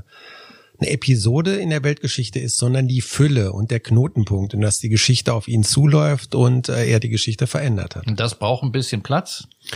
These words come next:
Speaker 1: Das braucht genau die Länge. Ich hatte ursprünglich, das muss ich zugeben, nur auf zweihundert Seiten getippt, aber das hat Jesus so an sich, dann wuchs er mir über den Kopf.
Speaker 2: Das Buch ist ja mehr als eine Biografie über Jesus.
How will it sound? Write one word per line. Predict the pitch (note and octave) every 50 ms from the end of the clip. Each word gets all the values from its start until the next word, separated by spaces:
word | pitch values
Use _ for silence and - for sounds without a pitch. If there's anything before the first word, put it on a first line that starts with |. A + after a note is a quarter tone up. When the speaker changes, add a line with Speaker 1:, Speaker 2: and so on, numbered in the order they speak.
| - - _ -
Speaker 1:
Das | - G#2 G#2+ -
braucht | - - B2 A#2+ B2 C#3+ C#3 A#2+ - -
genau | A#2+ A2 G#2+ G2+ G2+ A2+
die | A#2 A#2 B2 A#2
Länge. | G2+ G#2+ A2 B2+ C#3+ E3 F#3
Ich | E3+ C3 -
hatte | A#2+ G#2+ - A#2+
ursprünglich, | B2 A#2+ A#2 - - B2 A#2+ A#2+ A2 G2+ - - - -
das | A2 G2+ -
muss | G#2+ G2+
ich | G2+ G2+ -
zugeben, | - A2+ A#2 A2+ A2+ A2 G#2+
nur | G#2+ G#2+ A2
auf | G#2 F#2 -
zweihundert | - - - F2+ G#2 C3 F3 D#3 B2+ A#2+ G2+ G2 F#2+ F#2
Seiten | - F#2+ F#2 F2+ F2+ F2+ - - A2 B2 B2+ _ _ - - - - - - - _ _ _ _ _ -
getippt, | - A#2 - - - D3 - - -
aber | - A2+ A#2 C3 C#3+ C#3
das | B2+ A#2+ - -
hat | - C3 - -
Jesus | B2 B2 A#2 A#2+ A2 -
so | A#2 -
an | - G#2 A#2+
sich, | B2+ D3+ E3 C#3+ - -
dann | A#2 A2+ G#2+ G#2 F#2
wuchs | A2+ C3+ C#3+ - -
er | - C3+ B2
mir | A#2+ A#2 G#2+ A2 B2
über | - G#2 G2+ A2
den | A2+ B2+ B2+
Kopf. | - - - - - - - - - - - - - - - - _ -
Speaker 2:
Das | - A#2+ G#2+ G2+
Buch | - E3+ F#3+ G#3+
ist | A3+ G3 -
ja | E3+ D#3
mehr | C3+ A#2+ A2+ C3+ F#3 G#3 F3+
als | F3 E3+ - -
eine | - D3+ C3
Biografie | C3 C#3+ D#3 D3+ D3 C#3 C#3 C3+ C3+ B2 - - - G#3 G3+ C#3 F#2+ F2 E2+
über | E2+ F2 E2+ F2+ F2
Jesus. | F2 F2 F2 F2 F2 F2 D#2+ D#2+ D#2+ D#2+ D#2 - - - - - - -